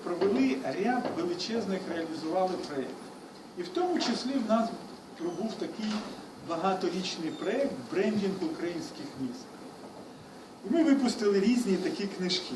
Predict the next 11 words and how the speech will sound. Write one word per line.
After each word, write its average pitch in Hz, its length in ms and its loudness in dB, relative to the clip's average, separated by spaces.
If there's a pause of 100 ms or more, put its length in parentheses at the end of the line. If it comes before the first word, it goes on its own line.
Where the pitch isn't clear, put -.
(120)
Ось - 160 -6
роль 254 220 4 (120)
брендінга 190 580 4
в 139 220 0
городах, 170 540 0 (400)
е, 143 100 -2 (340)
е, 143 440 -2
городов 180 460 0
в 143 40 -4
епоху 185 480 0
перемін. 131 360 -2